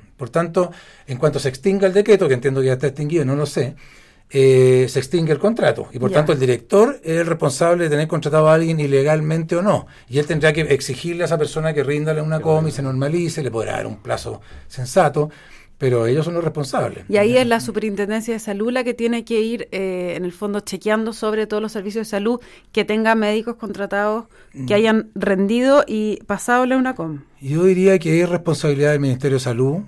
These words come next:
Speaker 1: a través de su superintendencia
Speaker 2: Sí.
Speaker 1: o de otros canales, eh, asegurarse que esta, que la extinción de este decreto de emergencia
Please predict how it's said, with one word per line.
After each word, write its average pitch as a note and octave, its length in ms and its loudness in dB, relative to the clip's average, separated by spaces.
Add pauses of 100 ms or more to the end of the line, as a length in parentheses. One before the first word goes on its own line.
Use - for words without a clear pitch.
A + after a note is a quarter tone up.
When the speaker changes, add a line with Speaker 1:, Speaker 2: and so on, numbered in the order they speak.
(920)
Speaker 1:
a A#2 100 -6
través G#2+ 200 -6
de G#2+ 60 -8
su - 100 -14
superintendencia G2 640 -6
Speaker 2:
Sí. F3 80 2
Speaker 1:
o A2+ 100 0
de G#2+ 80 -4
otros A2+ 240 -6
canales, B2 520 -4
eh, A2+ 920 -2 (280)
asegurarse B2+ 560 -2
que B2+ 80 0
esta, C3 340 -6
que C3+ 140 -2
la B2 60 0
extinción B2 460 -6
de D3 80 0
este D3 120 2
decreto C3 240 2
de C#3 60 4
emergencia F3+ 680 -2